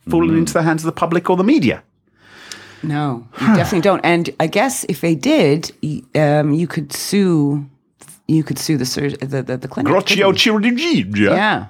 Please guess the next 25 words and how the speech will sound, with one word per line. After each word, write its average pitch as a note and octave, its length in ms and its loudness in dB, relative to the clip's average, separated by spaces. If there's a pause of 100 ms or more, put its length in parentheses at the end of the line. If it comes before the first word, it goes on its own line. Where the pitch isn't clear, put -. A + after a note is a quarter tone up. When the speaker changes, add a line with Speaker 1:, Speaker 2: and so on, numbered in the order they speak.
(180)
Speaker 1:
Yes, C#3 240 -2
Speaker 3:
Yeah. - 60 -6
Speaker 1:
you C3+ 60 -2
could. - 300 -4 (880)
Well, E3+ 280 4
the D3+ 100 0
full B3+ 300 2
database G#3 560 0
is A2 100 -2
na-, D#3 260 2
is C3 280 -6
now F3+ 160 4
being C3 240 2
Speaker 3:
<laughs> - 40 -6
Speaker 1:
offered B2+ 460 -2
on A#2+ 300 2
the A2+ 80 -2
dark A2+ 220 2
Speaker 3:
Full G#3+ 140 4
Speaker 1:
web. - 280 0 (180)
Speaker 3:
what? - 180 -10 (120)
Speaker 1:
The C3+ 40 -6
fu- B2+ 200 -8
<laughs> - 1200 -6
Speaker 2:
Database. F2 680 -2